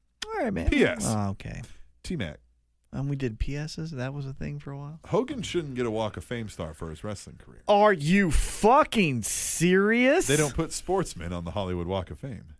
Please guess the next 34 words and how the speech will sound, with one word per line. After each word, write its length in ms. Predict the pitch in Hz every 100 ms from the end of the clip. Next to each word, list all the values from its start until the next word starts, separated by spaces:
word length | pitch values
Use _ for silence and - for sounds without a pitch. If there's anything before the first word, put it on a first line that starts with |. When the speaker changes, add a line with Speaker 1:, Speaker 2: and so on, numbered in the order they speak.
| -
Speaker 2:
and 80 | 82
wrestling 400 | 104 123 - - _ _ _ _ -
is 100 | 76
a 80 |
sport, 380 | 76 - 117 - _ _ _ _ _ -
just 200 | 85 -
like 140 | 87
the 60 | -
sport 400 | - 117 78 - _ _ _ _ _ -
of 140 | 82
U 220 | 82 73
F 100 | 73 -
C. 140 | - _ _ _ _ _ _ _ _ _ _ _ _ -
Ralph 260 | 139 87 -
Lamel. 260 | 80 85 - _ _ - - _ _ _ _ _ _ _ _ _ _ -
Speaker 1:
Uh, 140 | 127 -
two 160 | - 175
things. 420 | - 92 127 - _ _ _ _ _ _ _ - - - _ _
I 100 | -
don't 300 | 110 113 120
believe 240 | - 135 131
you're 100 | 143
rolling 300 | 131 117 113
on 100 | 123
the 60 | 151
floor. 320 | - 101 123 - 107 -
Speaker 2:
<laughs> 80 | 135 - _ _ _ _ _ _ _ _ _ _ _ _ _ -
Or 60 | -
Speaker 1:
Two. 80 | 262
Speaker 2:
laughing 260 | 180 - 107
your 120 | 98
ass 240 | 101 104
off. 400 | - 101 82 117 -
Speaker 1:
Yeah. 280 | 147 117